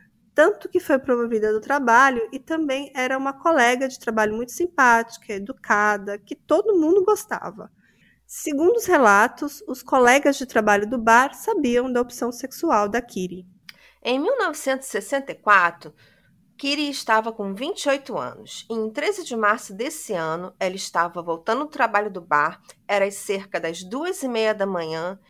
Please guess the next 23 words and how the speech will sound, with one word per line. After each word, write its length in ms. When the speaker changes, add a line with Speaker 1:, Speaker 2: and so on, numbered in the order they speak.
Speaker 2:
Kitty 460
estacionou 560
seu 180
carro 480
a 100
cerca 400
de 120
trinta 420
metros 380
da 120
entrada 380
de 60
seu 200
apartamento 920
e 80
foi 260
andando 440
pela 240
calçada 720
para 240
chegar 360
em 80
casa, 480